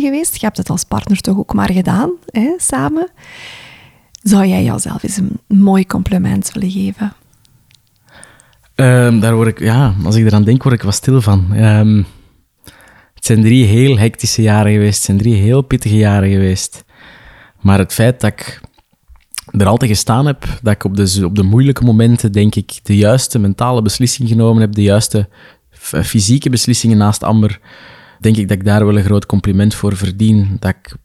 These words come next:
Speaker 2: mezelf mag prijzen als aanwezige papa, als
Speaker 1: Mhm.
Speaker 2: aanwezige partner, als betrokken, betrokken papa vooral. Ehm,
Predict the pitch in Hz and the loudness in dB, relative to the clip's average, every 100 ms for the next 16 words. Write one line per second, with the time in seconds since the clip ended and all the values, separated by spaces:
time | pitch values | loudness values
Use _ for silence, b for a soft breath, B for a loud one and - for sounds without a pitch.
0 | _ - 101 104 120 - 110 101 - - | _ 0 2 2 0 0 -2 -2 -6 -4
1 | 110 120 113 110 101 - - - _ _ | 0 2 2 2 0 -4 -8 -14 _ _
2 | _ _ 107 101 117 123 127 123 117 113 | _ _ 0 2 2 0 -2 -2 0 -2
3 | 110 b b b b 104 220 175 107 127 | -2 b b b b -2 0 0 2 2
4 | 117 113 110 113 107 107 - b b b | 2 0 -2 -2 -2 -2 -4 b b b
5 | b b b 82 92 101 - 117 - 113 | b b b -6 -4 -4 -2 -2 2 2
6 | 107 90 - - 123 120 - 107 107 101 | 2 0 -6 -2 -2 0 -2 -2 -2 0
7 | 107 101 101 b b b b b _ - | 0 0 -2 b b b b b _ -2
8 | 98 92 85 85 78 | 0 2 0 0 -2